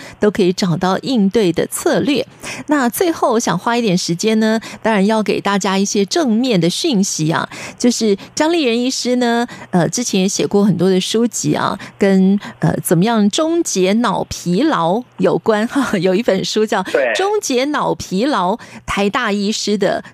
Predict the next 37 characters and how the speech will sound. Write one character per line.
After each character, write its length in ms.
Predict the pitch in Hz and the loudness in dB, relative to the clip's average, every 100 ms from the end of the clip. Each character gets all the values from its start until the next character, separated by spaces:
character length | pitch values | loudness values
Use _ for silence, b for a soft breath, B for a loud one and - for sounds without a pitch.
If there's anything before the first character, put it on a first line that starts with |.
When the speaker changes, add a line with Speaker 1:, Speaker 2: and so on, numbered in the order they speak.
| - | -4
Speaker 1:
高 280 | 254 247 269 | 0 0 -2
效 340 | - 262 185 | -2 0 0
三 500 | - - 285 285 302 | -2 -2 -2 0 -2
力 280 | 320 170 - b | -2 -2 -8 b
自 400 | - 349 349 233 | -10 0 2 2
愈 260 | 240 330 185 | 2 2 0
法。 480 | - - - 233 - _ B B B 240 | 0 -2 -2 -4 -6 _ B B B -2
那 160 | 254 | 0
当 140 | 214 269 | 0 0
然 120 | 214 | 0
最 180 | 220 262 | 0 0
后 120 | 262 | 2
我 60 | 202 | 0
们 180 | 175 | 0
就 100 | 185 | 0
要 140 | 226 208 | 0 0
把 220 | 175 143 | -2 -2
这 100 | 220 | 0
个 100 | 208 | -2
正 220 | - 247 | 0 0
面 160 | 233 208 | 2 2
的 80 | 180 | 0
讯 240 | - 214 | 0 -2
息 160 | - 170 | 0 0
告 160 | 202 | 0
诉 160 | 202 202 | 0 0
大 180 | 196 190 | 0 0
家 260 | 196 185 | 0 0
咯。 300 | 185 170 175 B B B | 0 0 0 B B B
那， 420 | 254 247 226 202 B B B | 0 2 2 0 B B B
呃， 280 | 185 185 190 | 0 2 2
虽 200 | - 254 | 2 0
然 100 | 247 | 2
我 60 | 180 | 2
们 120 | 180 | 2
都 160 | 202 | 2
说， 440 | 220 - 208 208 | 0 0 0 0